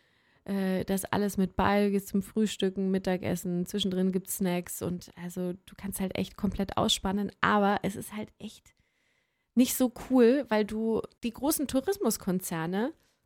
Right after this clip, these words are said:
unterstützt und nicht die einheimische Bevölkerung. Und es ist auch so ein bisschen wie Plastic World. Ähm, man neigt auch bei All Inclusive dazu, einfach endlos zu konsumieren, weil es ja for free, ne?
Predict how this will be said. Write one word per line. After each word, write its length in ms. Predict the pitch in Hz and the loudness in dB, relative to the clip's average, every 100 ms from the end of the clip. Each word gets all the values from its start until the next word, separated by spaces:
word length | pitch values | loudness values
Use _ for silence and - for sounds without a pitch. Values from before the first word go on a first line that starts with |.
| - | 2
unterstützt 680 | 240 233 208 - 269 - - | 4 4 2 0 -2 -2 -2
und 120 | 226 | 0
nicht 160 | 254 | 0
die 80 | - | -2
einheimische 500 | - 233 226 226 220 | -2 0 0 -2 -2
Bevölkerung. 760 | 214 - 202 202 190 156 160 165 | -4 0 2 0 -2 -4 -4 0
Und 200 | 220 262 | 0 0
es 140 | 254 | -2
ist 100 | 226 | -2
auch 80 | 226 | -2
so 120 | - | 2
ein 80 | 226 | 0
bisschen 220 | 220 220 | 2 0
wie 80 | 208 | 0
Plastic 640 | 190 - 180 185 - 175 160 | -2 -2 -2 -4 -6 -6 -6
World. 520 | - 123 69 - - _ _ - | -6 -6 -6 -12 -20 _ _ -8
Ähm, 640 | 170 170 175 175 180 185 - _ - - | -6 -4 -4 -4 -4 -8 -16 _ -20 -4
man 180 | 214 214 | 2 4
neigt 300 | 202 - - | 4 2 2
auch 100 | 247 | 2
bei 140 | - | 2
All 180 | - 233 | 4 4
Inclusive 420 | 240 226 240 240 - | 2 0 -2 -2 -2
dazu, 300 | 226 - 233 | -4 -4 -2
einfach 260 | 208 - - | -2 -4 2
endlos 400 | 233 247 233 - | 2 6 4 4
zu 120 | 214 | 0
konsumieren, 680 | - 208 214 208 220 196 185 | 2 2 6 6 8 6 4
weil 140 | 165 | 2
es 160 | 175 - | 0 2
ja 200 | 196 208 | 4 4
for 220 | - 285 | 4 2
free, 260 | - 370 | 4 4
ne? 220 | 208 190 | 6 4